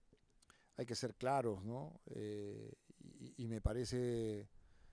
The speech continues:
eh, injusto que hayan, pues, este, golpes hacia, hacia Manuel, porque evidentemente Manuel es un profesional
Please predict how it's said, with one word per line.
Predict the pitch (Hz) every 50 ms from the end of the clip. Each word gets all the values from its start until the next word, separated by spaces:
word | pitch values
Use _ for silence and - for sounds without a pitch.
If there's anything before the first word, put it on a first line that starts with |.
| - - - - - -
eh, | - 117 - -
injusto | 131 127 120 117 123 147 165 170 147 - - - 151 147 139 135 135 - - - - - - - - -
que | - 117 120
hayan, | 127 131 135 135 131 123
pues, | 117 - 127 113 135
este, | 131 117 - - 117 113 113 113 110 110 107 107 107 104 101 104 110 - - -
golpes | 104 107 117 147 170 160 135 - - 123 110 98 - - - - -
hacia, | 117 107 - - 113 110 107 107 107
hacia | 107 - - 110
Manuel, | 107 107 113 120 123 127 131 143 - - _ - - - - - - - _ _ _
porque | - 104 110 - - 107
evidentemente | 107 110 117 120 110 117 117 120 120 120 120
Manuel | 113 110 113 120 117
es | 104
un | 120 120
profesional | - - 110 117 113 107 113 110 113 120 117 117 120 120 120